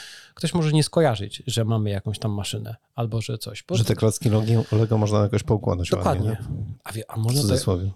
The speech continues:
Speaker 1: a można to jakimś softwarem, proszę pana, połączyć jakoś? No pewnie. Jest jeszcze do tego Prinect, powiedzmy. I, i, i, i to był rzeczywiście taki punkt dla nas, em,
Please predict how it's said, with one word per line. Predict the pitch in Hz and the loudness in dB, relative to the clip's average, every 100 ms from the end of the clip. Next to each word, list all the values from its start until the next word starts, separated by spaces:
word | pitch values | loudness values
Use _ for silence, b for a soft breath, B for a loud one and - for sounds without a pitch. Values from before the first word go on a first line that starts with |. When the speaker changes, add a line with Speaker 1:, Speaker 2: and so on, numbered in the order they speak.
| - | -8
Speaker 1:
a | 107 | -6
można | 123 139 135 | -4 -4 -4
to | 113 | -6
jakimś | - 107 - | -8 -6 -6
softwarem, | - - - 123 180 185 | -6 -10 -10 -6 -6 -6
proszę | 170 - 170 | -6 -6 -4
pana, | 160 165 | 0 0
połączyć | 156 151 160 160 170 | 0 0 0 -2 -4
jakoś? | 165 151 170 156 - _ - | -6 -8 -10 -12 -16 _ -16
No | 113 | -10
pewnie. | 185 175 104 107 113 | -6 -6 -6 -10 -6
Jest | 127 | -4
jeszcze | 113 - 117 | -4 -2 -2
do | 110 | -2
tego | 120 123 | -2 0
Prinect, | - 190 123 - - | 0 0 -2 -8 -18
powiedzmy. | 117 110 - 113 113 _ | -18 -16 -16 -16 -18 _
I, | 147 120 120 120 127 139 | -6 -2 -2 -2 -4 -2
i, | 127 131 143 - 143 | -2 -2 -6 -8 -4
i, | 135 135 135 135 139 | -2 -2 -4 -4 -6
i | 147 | -2
to | 147 | -2
był | 139 | 0
rzeczywiście | 135 - 147 131 | -2 -2 -2 -2
taki | 127 120 | -2 -4
punkt | - 139 123 - | -2 -2 0 -4
dla | 131 127 | -2 -2
nas, | 123 117 - - | 0 -2 -2 0
em, | 117 117 117 117 120 117 | 0 0 -2 -2 -6 -8